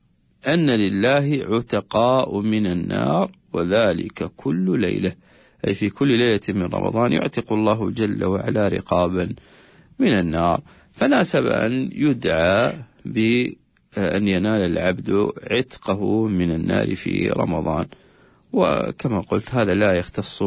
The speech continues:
برمضان، لأن العتق الرقبة من النار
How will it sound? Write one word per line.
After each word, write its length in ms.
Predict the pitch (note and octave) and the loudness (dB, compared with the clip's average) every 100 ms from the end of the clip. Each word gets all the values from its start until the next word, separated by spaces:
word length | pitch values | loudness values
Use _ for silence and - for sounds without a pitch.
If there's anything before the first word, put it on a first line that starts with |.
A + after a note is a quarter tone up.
| G#2+ - | -2 -4
برمضان، 800 | G#2+ A#2 G#2+ F2+ E2 E2+ D#2+ E2+ - _ _ _ - - | -4 0 0 0 -2 -2 -2 -2 -8 _ _ _ -8 -2
لأن 480 | - D3+ A#2 A#2+ - - | 0 2 2 0 -4 -6
العتق 680 | G#2 G2 - - C3+ C#3 - | -2 0 -2 -4 -4 -2 -4
الرقبة 800 | G#2+ A#2 A#2+ G2+ A#2 F2+ - F#2+ | -2 -2 0 -2 -2 -4 -4 -4
من 200 | A2 B2+ | -2 0
النار 540 | F2 F#2 G2 B2 D#3 | 0 0 2 2 2